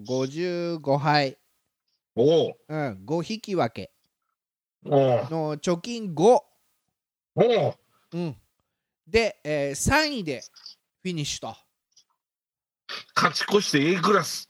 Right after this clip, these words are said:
Speaker 1: そういうことです。
Speaker 2: おめでとうございます。
Speaker 1: うん。あのー、
Speaker 2: 本当に。
Speaker 1: まあ、中日ファンの目標、まあね、最低限のというか、
Speaker 2: うん。
Speaker 1: うん。まあ、当然優勝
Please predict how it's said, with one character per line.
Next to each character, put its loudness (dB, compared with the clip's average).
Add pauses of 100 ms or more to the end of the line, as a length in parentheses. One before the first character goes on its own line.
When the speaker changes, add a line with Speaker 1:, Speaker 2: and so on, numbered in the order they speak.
Speaker 1:
そ -4
う 0
い 2
う 0
こ 2
と 0
で -2
す。 -20 (400)
Speaker 2:
お 0
め 4
で 0
と 2
う 2
ご 2
ざ 2
い 4
ま 0
す。 -8
Speaker 1:
う -4
ん。 -2
あ -2
の -2
ー、 -2
Speaker 2:
本 2
当 -4
に。 -14
Speaker 1:
ま -2
あ、 0
中 -6
日 -12
フ -12
ァ 0
ン -8
の -4
目 -8
標、 -8
ま 2
あ 0
ね、 -4 (960)
最 -6
低 -2
限 -4
の -12
と -14
い -16
う -20
か、 -16 (840)
Speaker 2:
う -2
ん。 -2 (140)
Speaker 1:
う -16
ん。 -14
ま -10
あ、 -6
当 2
然 -4
優 -4
勝 -6